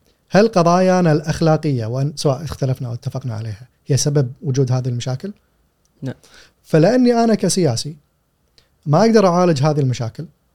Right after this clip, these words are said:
Speaker 1: لأن نظامي السياسي نظام، آه، آه، آه، مشوه، ما في تعاون بين السلطتين، ولا في هوية سياسية وأجندة سياسية.
Speaker 2: ولا في وقت.
Speaker 1: ولا في وقت. وأنا وراي انتخابات،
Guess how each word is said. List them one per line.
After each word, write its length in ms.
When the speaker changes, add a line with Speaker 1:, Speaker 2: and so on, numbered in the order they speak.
Speaker 1:
لأن 380
نظامي 300
السياسي 640
نظام، 460
آه، 40
آه، 840
آه، 20
مشوه، 440
ما 180
في 100
تعاون 440
بين 180
السلطتين، 640
ولا 160
في 160
هوية 240
سياسية 520
وأجندة 380
سياسية. 640
Speaker 2:
ولا 120
في 120
وقت. 340
Speaker 1:
ولا 160
في 120
وقت. 380
وأنا 240
وراي 200
انتخابات، 440